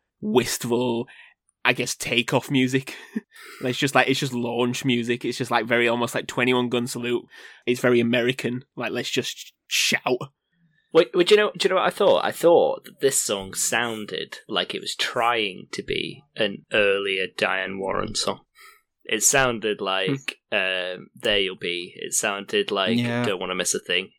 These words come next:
Speaker 2: It was kinda
Speaker 1: Yeah,
Speaker 2: that
Speaker 1: it could have been,
Speaker 2: vibe.
Speaker 1: yeah, more early, more mid-noughties, wasn't it?
Speaker 2: I get that it was okay as a song, like, it, it was okay, but it was just, it just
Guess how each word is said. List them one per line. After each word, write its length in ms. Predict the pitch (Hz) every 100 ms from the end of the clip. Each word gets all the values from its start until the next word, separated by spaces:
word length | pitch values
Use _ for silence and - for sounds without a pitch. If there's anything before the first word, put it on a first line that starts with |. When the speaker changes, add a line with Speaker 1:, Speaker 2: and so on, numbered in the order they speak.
| _
Speaker 2:
It 120 | 104
was 160 | 101 -
kinda 320 | 123 117 110
Speaker 1:
Yeah, 160 | 151
Speaker 2:
that 100 | 101
Speaker 1:
it 80 | 143
could 120 | 196
have 80 | 175
been, 120 | 139
Speaker 2:
vibe. 40 | 139
Speaker 1:
yeah, 140 | 120 120
more 320 | 147 147 147
early, 240 | 139 127 127
more 280 | 143 139 131
mid-noughties, 600 | 131 135 123 120 - 120 117
wasn't 140 | 120
it? 80 | - _ _ _
Speaker 2:
I 160 | 120 139 -
get 280 | 220 - -
that 100 | 147
it 80 |
was 180 | - 110 - -
okay 500 | 107 117 110 101 101
as 140 | 110 98
a 60 |
song, 320 | - 98 107 110
like, 180 | 98 107
it, 120 | 107 -
it 160 | 107 -
was 480 | 110 123 117 - - 104
okay, 560 | 101 - 95 101 107
but 140 | - 101
it 80 | -
was 160 | - -
just, 200 | - -
it 180 | - -
just 280 | - -